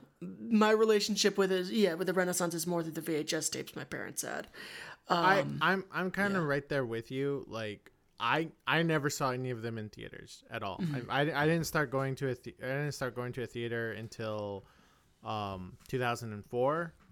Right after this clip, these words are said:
Speaker 2: uh, when, uh, Monst-, Monsters, Inc came out. So by then, like, obviously the Renaissance was over.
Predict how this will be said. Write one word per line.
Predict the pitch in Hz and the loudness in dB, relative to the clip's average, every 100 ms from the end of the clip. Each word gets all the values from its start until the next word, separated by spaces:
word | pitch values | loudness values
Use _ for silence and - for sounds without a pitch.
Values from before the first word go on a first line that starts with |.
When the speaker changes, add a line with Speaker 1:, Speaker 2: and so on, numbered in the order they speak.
| - _ _ | -20 _ _
Speaker 2:
uh, | - 113 107 98 - - | -6 -6 -6 -8 -12 -12
when, | 113 110 | -10 -8
uh, | 107 101 | -8 -8
Monst-, | 104 107 120 - 139 | -4 -4 -6 -14 -12
Monsters, | 120 117 117 110 | -8 -8 -8 -12
Inc | 117 | -12
came | - 135 | -10 -8
out. | 135 143 - | -6 -6 -8
So | 120 | -8
by | 110 104 | -6 -6
then, | 107 95 | -6 -8
like, | 92 95 | -10 -8
obviously | 92 95 - | -10 -10 -12
the | 92 | -12
Renaissance | 90 - - - | -12 -14 -16 -16
was | - - | -16 -12
over. | 98 - - | -12 -12 -14